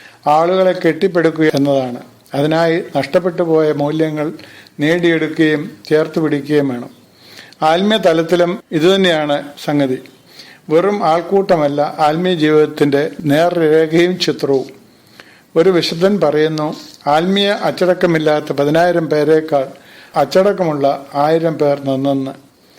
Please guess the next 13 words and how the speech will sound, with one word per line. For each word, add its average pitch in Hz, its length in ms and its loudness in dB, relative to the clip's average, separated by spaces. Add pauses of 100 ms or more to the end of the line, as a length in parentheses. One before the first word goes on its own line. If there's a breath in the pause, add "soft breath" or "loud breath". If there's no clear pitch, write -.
(300 loud breath)
ക്രിസ്തീയ 220 320 0
സമൂഹത്തിൽ 175 760 0 (160)
ആത്മീയം 180 640 0 (200)
നഷ്ടപ്പെട്ടുകൊണ്ടിരിക്കുന്നതിനെക്കുറിച്ച് 165 1800 0 (400 loud breath)
പലരും 165 400 0
വേവലാതിപ്പെടുന്നുണ്ട്. 151 1000 0 (720 loud breath)
പക്ഷേ 151 240 0
അവർക്കായി 170 560 2 (120)
തന്നെ 180 280 2 (160)
നന്നാകുവാൻ 170 720 0 (100)
അവർ 151 160 2
ഒരുക്കുമല്ല 151 600 0
താനും. 135 300 -2